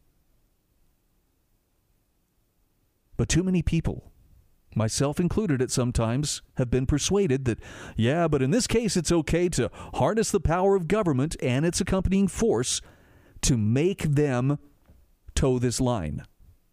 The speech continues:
And of course, we get it back in return every time the pendulum shifts the other direction.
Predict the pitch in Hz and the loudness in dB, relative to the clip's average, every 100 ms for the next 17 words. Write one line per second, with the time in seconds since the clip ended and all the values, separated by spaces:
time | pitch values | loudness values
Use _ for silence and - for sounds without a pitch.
0 | _ _ _ _ _ _ _ _ _ - | _ _ _ _ _ _ _ _ _ -4
1 | 107 117 127 135 127 110 123 151 139 151 | -2 0 0 0 0 0 -2 0 -2 -2
2 | 156 - 160 135 143 - 190 127 143 - | -4 -4 0 0 0 0 0 0 -2 -2
3 | 117 117 117 117 135 135 110 123 127 151 | -2 0 0 0 -2 -2 0 0 0 0
4 | 143 - 180 - - 113 117 117 127 170 | 0 0 -2 -2 0 0 2 0 0 0
5 | 175 101 73 | -2 -4 -6